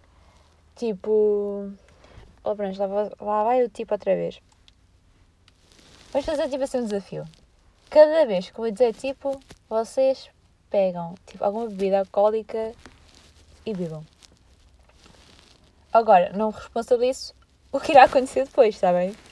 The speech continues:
Pronto. Então, tipo, no nono ano, ah, houve a visita de estudo. Tipo,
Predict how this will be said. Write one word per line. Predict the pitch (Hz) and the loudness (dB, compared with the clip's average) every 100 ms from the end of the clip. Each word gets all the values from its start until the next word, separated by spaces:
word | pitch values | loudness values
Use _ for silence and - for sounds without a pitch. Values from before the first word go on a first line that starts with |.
| - - _ | -20 -20 _
Pronto. | 208 185 175 202 - _ - - - - - - - - - - - - - _ - | -4 -4 -4 -14 -20 _ -20 -20 -20 -20 -20 -20 -20 -20 -20 -20 -20 -20 -20 _ -20
Então, | - 359 381 | 0 2 2
tipo, | - 233 - | 0 -8 -6
no | 233 247 | -2 -2
nono | 247 | 2
ano, | 254 269 285 277 _ _ - | 4 4 0 -6 _ _ 2
ah, | 226 226 226 226 226 _ - | 6 8 6 4 -2 _ -6
houve | 208 208 | -4 -2
a | - _ _ | -4 _ _
visita | 196 180 175 | -8 -6 -6
de | 175 - | -10 -14
estudo. | - - _ _ _ | -14 -14 _ _ _
Tipo, | - - | -20 -20